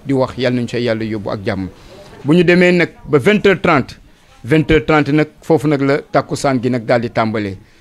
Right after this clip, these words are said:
Takkusaan googu nag ki nga xamante ne nii fi ñu toll nii, ah,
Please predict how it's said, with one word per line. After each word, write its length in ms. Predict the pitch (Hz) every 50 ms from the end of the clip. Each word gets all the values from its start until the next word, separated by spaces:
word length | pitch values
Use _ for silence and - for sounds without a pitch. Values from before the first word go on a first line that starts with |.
| - - - - -
Takkusaan 440 | 190 190 185 - 196 156 202 196 202
googu 260 | 175 196 190 175 185 190
nag 160 | 196 208 202 - - - - _ - - - - -
ki 100 | - 208
nga 100 | 214 208
xamante 340 | - 214 202 190 180 165 170 175
ne 80 | 170 170
nii 180 | 170 165 160
fi 120 | 151 - 139
ñu 60 | -
toll 280 | - 175 165 160 151 147
nii, 240 | 139 139 139 175 185 - - - _ _ - _ - - -
ah, 280 | - 170 170 160 160